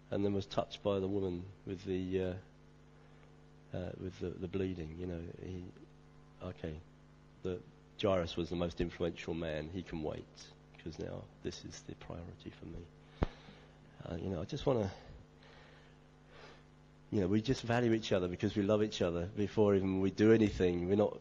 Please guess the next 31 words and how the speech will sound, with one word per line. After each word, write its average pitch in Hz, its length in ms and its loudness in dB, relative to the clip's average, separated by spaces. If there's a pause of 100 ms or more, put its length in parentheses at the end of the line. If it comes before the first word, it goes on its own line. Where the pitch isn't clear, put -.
in 107 160 6
measuring, 104 360 10
thinking, 95 340 4
"Oh, 113 180 6
this 131 160 2
is - 60 -4
the 113 80 2
sort - 240 0
of - 20 -16
person 104 360 2
I 98 80 4
need 95 160 2
to 95 100 -4
associate 90 480 -2
with 82 240 -6
'cause 78 180 -10
they're 85 200 -6
doing 80 300 -10
a 80 60 -6
good 82 240 -12
job," - 320 -12 (140)
you 92 80 -14
know. 85 60 -14 (240)
No, 107 120 -8
it's 90 160 -10
not, 98 120 -2
actually, 113 260 -4
no, 90 240 -4
I 95 60 -4
feel - 160 -6
God's 92 260 -6